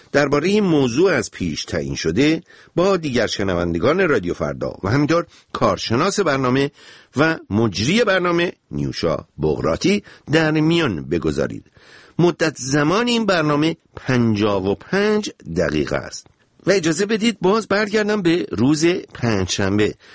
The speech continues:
در ساعت پنج عصر، برنامهٔ ساعت پنج عصر از کامبیز حسینی رو میشنوید.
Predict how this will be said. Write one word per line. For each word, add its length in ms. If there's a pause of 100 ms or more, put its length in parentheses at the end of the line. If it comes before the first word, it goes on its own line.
(100)
در 340
ساعت 300
پنج 400
عصر، 400
برنامهٔ 600 (200)
ساعت 520
پنج 540 (180)
عصر 480 (360)
از 280
کامبیز 400
حسینی 680
رو 240 (220)
میشنوید. 680